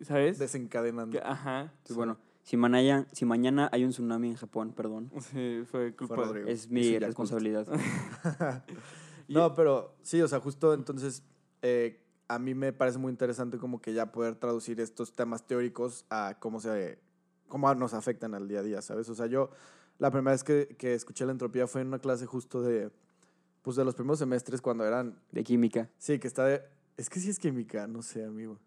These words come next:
Speaker 2: Hay
Speaker 3: Sí,
Speaker 2: que,
Speaker 3: güey,
Speaker 2: hay
Speaker 3: estoy
Speaker 2: que
Speaker 3: seguro, güey, porque hacemos hasta una formulita que era
Speaker 2: Pero yo las leyes de tel-, la de termodinámica, las leyes de la termodinámica las vi con Max en física, güey.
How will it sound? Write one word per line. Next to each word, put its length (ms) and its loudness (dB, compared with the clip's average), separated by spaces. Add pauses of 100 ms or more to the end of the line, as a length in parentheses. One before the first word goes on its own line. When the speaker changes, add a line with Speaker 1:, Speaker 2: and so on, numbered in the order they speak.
(220)
Speaker 2:
Hay 100 -6
Speaker 3:
Sí, 40 -2
Speaker 2:
que, 20 -2
Speaker 3:
güey, 100 4
Speaker 2:
hay 80 4
Speaker 3:
estoy 160 2
Speaker 2:
que 20 -8
Speaker 3:
seguro, 320 4
güey, 160 -2
porque 200 -4
hacemos 220 6
hasta 160 2
una 160 2
formulita 520 0
que 140 -8
era 260 -10 (300)
Speaker 2:
Pero 120 4
yo 160 8
las 240 4
leyes 160 4
de 80 4
tel-, 260 -4
la 140 0
de 80 4
termodinámica, 520 -4 (640)
las 260 -2
leyes 280 2
de 40 0
la 180 -2
termodinámica 640 -6
las 140 -4
vi 100 -10
con 520 -10 (680)
Max 380 -8
en 120 -16
física, 440 -18
güey. 100 -20